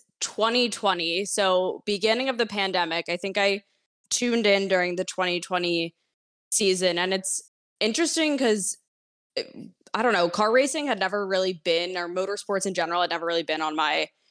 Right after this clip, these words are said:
radar. And then my fiance started watching it, I started watching it, and I immediately got really into it. And I think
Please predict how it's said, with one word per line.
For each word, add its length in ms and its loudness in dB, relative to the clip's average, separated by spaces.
radar. 460 2
And 120 -2
then 220 -4
my 480 -4
fiance 420 -6
started 320 -6
watching 380 -2
it, 300 -4
I 220 0
started 360 -2
watching 420 -4
it, 300 -4
and 140 -4
I 320 -2
immediately 680 2
got 340 2
really 480 0
into 360 -4
it. 160 2
And 100 -4
I 100 -2
think 280 -6